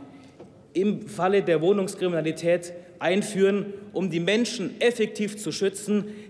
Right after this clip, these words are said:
die Aufklärungsquoten zu erhöhen und damit diesem Phänomen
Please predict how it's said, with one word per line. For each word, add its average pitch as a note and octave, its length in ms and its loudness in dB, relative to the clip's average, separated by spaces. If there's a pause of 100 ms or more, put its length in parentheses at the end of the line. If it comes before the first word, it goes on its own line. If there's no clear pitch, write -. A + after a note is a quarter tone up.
die - 180 -4
Aufklärungsquoten G3+ 920 2
zu F3 140 -2
erhöhen F#3+ 420 4 (260)
und E3 200 -2
damit F3 320 2
diesem A3 260 0
Phänomen F3+ 580 2